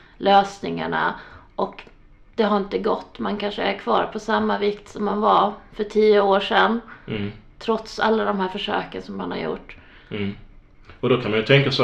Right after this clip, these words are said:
Speaker 2: att då har man lagt tio år av, av sitt liv på, eh, olika typer av bantningsmetoder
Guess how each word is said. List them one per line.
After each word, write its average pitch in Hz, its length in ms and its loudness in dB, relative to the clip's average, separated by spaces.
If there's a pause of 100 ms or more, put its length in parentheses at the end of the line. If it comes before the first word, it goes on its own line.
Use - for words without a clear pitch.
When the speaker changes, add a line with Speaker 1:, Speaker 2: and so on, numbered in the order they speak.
Speaker 2:
att - 160 -2 (220)
då 127 80 0
har 117 100 2
man 117 180 2
lagt 135 440 2 (240)
tio 131 400 6
år 107 220 4
av, 107 420 2
av 110 120 2
sitt 110 240 -4
liv 92 380 -2 (440)
på, - 80 -2
eh, 107 960 0
olika 123 280 6
typer 123 360 2
av 104 120 0
bantningsmetoder 98 1200 0